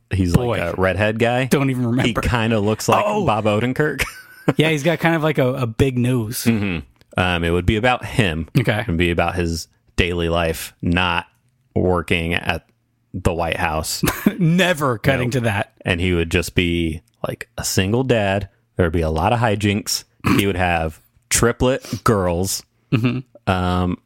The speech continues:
Speaker 1: and it would be about him having to do, like, P T A meetings and stuff.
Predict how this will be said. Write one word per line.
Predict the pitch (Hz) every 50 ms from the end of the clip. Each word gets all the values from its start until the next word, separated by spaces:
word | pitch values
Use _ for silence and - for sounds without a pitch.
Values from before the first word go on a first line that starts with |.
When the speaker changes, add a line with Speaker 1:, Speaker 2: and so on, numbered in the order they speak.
| - -
Speaker 1:
and | 98
it | 98 98
would | 98 98 92
be | 104 104 101
about | 98 104 101 101 101 98
him | 101 101 117 110 107 110
having | 107 117 120 113 113 113 110 -
to | - 127 110
do, | 107 110 120 120 123
like, | 127 123 -
P | - 147 139
T | - - 170 160
A | 156 131
meetings | 107 98 92 90 92 90 90 87 -
and | 92 90 -
stuff. | - - 98 90 90 - - -